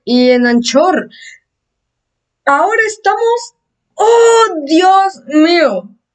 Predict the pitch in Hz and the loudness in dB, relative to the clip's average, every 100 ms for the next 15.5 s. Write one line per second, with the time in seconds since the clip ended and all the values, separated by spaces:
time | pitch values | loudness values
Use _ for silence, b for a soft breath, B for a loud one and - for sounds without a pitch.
0 | _ - 302 311 311 339 359 403 349 302 | _ -4 0 0 -2 -2 -2 0 0 0
1 | 349 403 415 _ _ _ _ 269 294 302 | 0 -2 -6 _ _ _ _ -2 0 0
2 | 330 392 339 302 339 370 370 302 254 302 | 0 0 0 0 -2 -4 -4 -4 -2 -2
3 | 370 349 - - 302 240 254 220 269 285 | -2 -4 -6 -4 -4 0 -4 0 -2 0
4 | 233 202 _ _ _ _ _ _ _ 240 | -4 -8 _ _ _ _ _ _ _ 0
5 | 269 330 440 453 - 359 359 381 392 - | 2 2 0 -2 -4 -4 -6 -6 -8 -8
6 | - 247 254 285 214 175 _ _ _ 233 | -4 0 2 0 -2 -8 _ _ _ 0
7 | 294 339 269 277 202 202 220 302 349 - | 0 0 0 0 -4 -6 -2 0 -2 -2
8 | 302 370 196 - b b - - 285 285 | -2 -2 -4 -10 b b -16 -2 0 0
9 | 294 349 330 - - 381 415 403 - _ | 0 -2 -2 -4 -2 0 0 -2 -8 _
10 | - 311 339 339 311 - 311 320 311 277 | -2 0 0 -2 -4 -4 -2 0 0 -2
11 | 208 185 - 208 220 208 240 247 247 240 | -2 -6 -10 -8 -6 -4 0 2 2 0
12 | 233 208 202 202 175 B B B _ 202 | -2 -8 -4 -4 -6 B B B _ -6
13 | 202 262 262 247 208 262 254 247 233 226 | 0 2 0 -2 -4 -2 0 0 0 -2
14 | 214 - 320 330 339 - 208 214 202 196 | -2 0 0 0 -6 -12 -6 -4 -4 -2
15 | 226 277 269 294 302 | 0 0 -2 -6 -6